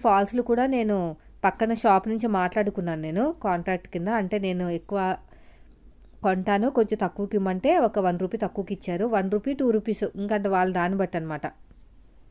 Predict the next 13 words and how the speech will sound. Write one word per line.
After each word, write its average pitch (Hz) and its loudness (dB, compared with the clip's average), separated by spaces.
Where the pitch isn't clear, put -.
నాకు 180 -4
తక్కువకే 196 0
ఇచ్చారు. 190 -2
మీరు 226 4
కూడా 247 4
అలాగే 220 2
మాట్లాడుకోండి. 196 -2
ప్రతి 214 2
ఒక్కరూ 247 4
బేగం 214 4
బజార్ 220 4
వెళ్ళాలంటే 202 2
కుదరదండి. 190 2